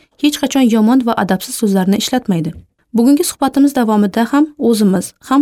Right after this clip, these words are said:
farzandlarimiz uchun hayot kalomini so'zlashni o'rganamiz. Bir kuni dugonam o'g'li oxirgi paytlarda dunyoviy bolalar bilan zo'r hisoblaydigan bemaza va axloqsiz so'zlarni ishlatayotganini sezib qolibdi.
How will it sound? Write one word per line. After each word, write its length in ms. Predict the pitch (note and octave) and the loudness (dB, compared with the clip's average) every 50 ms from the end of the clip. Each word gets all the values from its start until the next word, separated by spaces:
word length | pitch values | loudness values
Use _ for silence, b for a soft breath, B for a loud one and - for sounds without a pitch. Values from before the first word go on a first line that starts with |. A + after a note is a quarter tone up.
| C#4+ | 2
farzandlarimiz 600 | - C#4+ B3+ B3+ B3+ A3 - G#3+ G#3+ G#3+ G#3+ G3+ G#3 G#3 | 2 0 0 0 0 0 0 0 0 2 0 0 -2 -2
uchun 240 | - A#3+ B3 B3+ B3+ b b b b - - | 0 0 0 0 -2 b b b b -6 -2
hayot 280 | A#3+ A#3+ B3+ D#4 D#4 - - | 0 0 0 0 -2 -2 -2
kalomini 360 | A#3+ A3+ G#3 G3+ G3+ G3+ G#3 - | 0 2 2 2 2 2 0 0
so'zlashni 360 | A3 G3+ F#3 F3+ F3 - G3+ F#3 | -2 0 0 -2 -2 -2 -2 -4
o'rganamiz. 420 | F3+ F3+ F3+ F3 E3+ F3 F3 - - - _ _ _ _ - A3+ | -2 -2 -2 -2 -2 -2 -4 -4 -8 -10 _ _ _ _ -2 -2
Bir 100 | A3 A3 A3 | -2 -2 0
kuni 180 | - G#3+ G#3 F#3 G3 | 0 0 0 0 0
dugonam 440 | F#3 G3+ G3 G3 G#3 A3+ B3 B3 B B B B B B B - | 0 2 2 2 2 2 0 -2 B B B B B B B 0
o'g'li 200 | A3+ A3+ C4 C#4 - - | 2 2 2 2 0 0
oxirgi 280 | B3+ - C4 B3 - D4 - - | -2 -2 -2 -4 -4 -4 -2 -2
paytlarda 460 | B3+ A3+ - A#3 G#3+ G3+ G3 A#3+ B3 B3 - - G3 F#3+ | -4 -2 -2 -2 -2 -2 0 0 0 0 0 -2 0 2
dunyoviy 420 | A3+ A3 A3 A3 A3 B3 C#4 C4+ | 2 2 2 2 2 0 0 0
bolalar 320 | A#3+ A3 G#3+ G3+ G3 G3+ G#3 - | 2 2 2 2 2 0 -2 -2
bilan 240 | - A3 A#3 B3+ C#4 b b b b b b b - G3 | 0 0 2 2 0 b b b b b b b -4 0
zo'r 160 | A#3 C4+ E4 E4 | 0 0 0 0
hisoblaydigan 680 | - - C#4 A#3 - A3+ A3 G#3 G3 F#3 G#3 G#3+ A3 G#3+ | -2 -6 -6 -4 -2 0 0 0 0 0 0 2 2 2
bemaza 600 | F#3+ A3 A3 G#3 F#3+ F#3+ F3+ - F#3 F3+ G#3 B3+ B3+ _ _ _ _ - - - | 2 2 2 2 2 0 -2 -2 -2 0 0 -2 -4 _ _ _ _ -18 -8 -2
va 200 | G#3 G3+ A#3 B3 A#3 - - A3 | 0 2 2 2 0 0 -4 -6
axloqsiz 440 | - - A#3+ A3+ A3 - - D#4+ D4+ - | -6 -4 -4 -4 -4 -2 -4 -6 -2 0
so'zlarni 320 | C4 B3+ A3+ A3+ A3 G#3+ A#3 A3+ | 0 0 0 0 0 0 -2 -2
ishlatayotganini 600 | - A#3 G#3 - G3 F#3 - - F#3 F3 F3+ F#3+ G3 - | -4 -6 -2 -2 -2 -2 -2 -4 -2 0 0 -2 -2 -2
sezib 200 | C4+ B3+ - - - - | -4 -4 -4 -6 -6 -6
qolibdi. 320 | F#3 E3+ E3+ _ - | -6 -6 -6 _ -10